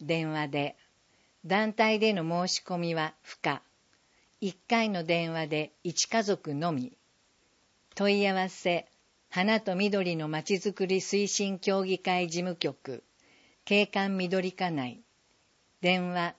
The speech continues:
六三二、二五九三。十二月、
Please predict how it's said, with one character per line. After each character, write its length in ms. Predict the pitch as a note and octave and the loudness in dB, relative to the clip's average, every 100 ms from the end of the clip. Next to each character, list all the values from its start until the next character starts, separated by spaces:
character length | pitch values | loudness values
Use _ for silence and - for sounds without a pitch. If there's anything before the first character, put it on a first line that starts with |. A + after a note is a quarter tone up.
| _ | _
六 240 | D#3+ F3 - | -2 -2 -2
三 440 | - A3 G3+ D3+ | -4 -2 -2 -2
二、 280 | D3 C3 B2 _ _ - | -4 -4 -8 _ _ -4
二 320 | G3+ A3 A3 | 2 4 2
五 280 | G#3 A3+ E3 | 2 2 2
九 320 | - F#3 F3 | 0 -2 0
三。 460 | E3 - D#3 C3 - _ _ _ _ _ _ _ _ _ _ _ _ - | -2 -2 0 -2 -10 _ _ _ _ _ _ _ _ _ _ _ _ 0
十 280 | G3+ A3 | 4 6
二 180 | A3 G#3 | 4 4
月、 560 | G3 G3 - F#3 F3 | 2 0 -4 -4 -2